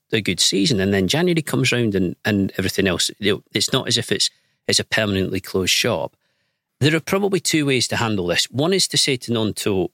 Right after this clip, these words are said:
"We're not selling you. You have a contract. You need to commit and play properly and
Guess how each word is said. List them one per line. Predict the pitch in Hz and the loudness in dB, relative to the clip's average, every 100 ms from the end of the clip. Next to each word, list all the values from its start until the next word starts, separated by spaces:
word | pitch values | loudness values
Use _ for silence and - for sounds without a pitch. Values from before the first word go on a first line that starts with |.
| _ | _
"We're | 110 | -2
not | 120 - | 0 0
selling | - 107 95 92 | 0 0 0 0
you. | 90 - _ _ | 0 -2 _ _
You | 117 135 | 0 0
have | 98 | 0
a | |
contract. | - 92 87 - 87 - - | -4 -4 -2 0 -2 -4 -4
You | 117 | 0
need | 127 113 | 0 -2
to | - | -6
commit | - 110 127 - | -4 -2 -2 -4
and | 101 - | -8 -4
play | 151 127 | -4 -2
properly | 92 87 - 82 - _ | -4 -4 -4 -4 -6 _
and | 95 87 87 | -2 0 -2